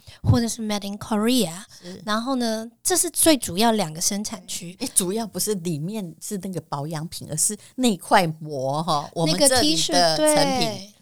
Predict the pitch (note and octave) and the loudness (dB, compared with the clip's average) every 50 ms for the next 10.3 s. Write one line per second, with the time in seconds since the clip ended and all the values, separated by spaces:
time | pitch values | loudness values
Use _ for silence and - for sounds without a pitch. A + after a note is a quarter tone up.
0 | _ _ _ _ - - F3 F#3 F#3+ G3 F3 E3 D#3 D3+ B2+ - E3+ E3+ E3+ - | _ _ _ _ -2 0 0 0 2 0 -2 -2 -4 -6 -4 -4 -4 -4 -4 -6
1 | F3 F3 E3+ E3+ E3+ - E3 C#3+ C3+ C#3+ D3+ C#3 D#3 F3+ F#3 E3 D#3 - - - | -6 -4 -2 -2 -2 -2 -4 -4 -2 -2 -4 -4 -4 -4 -6 -6 -6 -8 -8 -8
2 | C#3 B2 - _ - - - - - - - - - - - F4 E4+ D#4+ C#4 A3+ | -10 -14 -16 _ -20 -20 -20 -20 -20 -12 -4 0 2 2 4 4 4 4 2 2
3 | F#3+ F3+ G3 - C4+ B3+ A#3+ C4+ C#4 D4+ D4 C4 B3 C4 C4+ C4 G3+ G#3 G3+ G#3 | 0 0 0 0 0 2 2 2 2 2 2 0 0 0 0 -2 -4 -4 -6 -8
4 | G#3+ A3 A#3 A#3+ B3 G#3+ F#3+ G#3 A#3 G#3+ G3+ G#3 G#3+ - D4+ D#4 D4 C#4 A#3 F3+ | -10 -10 -6 -4 -2 0 0 2 2 4 2 2 0 2 4 4 4 4 4 2
5 | E3 D3+ C#3+ C#3+ D#4 D#4 F4 F#4 E4+ E4+ E4 C#4+ B3 A#3+ A#3+ A#3 G#3+ G3+ G#3+ A#3 | -2 -2 -4 -4 -4 -4 -4 -2 0 0 0 0 0 0 2 4 4 4 2 0
6 | C4+ E4+ E4+ D4+ - A#3 A3+ A#3+ A3 F#3+ F#3 - F4 D#4 C4+ A3+ G3 G3 F#3+ G3 | -2 -2 -4 -4 -4 -4 -2 -2 -2 -2 0 2 4 6 6 4 4 2 -4 -6
7 | A3+ G#3+ G#3 F#3+ F#3+ D#4+ D#4+ D#4 D#4 D4+ D4+ D4+ D#4 - - - - - - _ | -6 -4 -4 -2 -2 -4 -4 -4 -4 -6 -6 -6 -10 -14 -20 -20 -20 -20 -20 _
8 | _ _ - A3+ B3 C4+ C4 E4 D#4 D4+ D#4 D4+ C#4 - - A#3 A3+ - - D4 | _ _ -8 -6 -6 -4 -2 -2 -2 0 0 -2 -4 -6 -10 -16 -12 -4 -2 -2
9 | C4+ B3+ A3+ A3 G#3+ F#3+ - - - - - - C4+ C4+ C#4 C4 - C#4+ C4 B3 | 0 0 -2 -4 -4 -2 2 4 4 4 4 2 0 -2 -6 -4 -4 -4 -4 -4
10 | B3+ C4 C4+ C4 - B3+ | -4 -6 -6 -6 -6 -4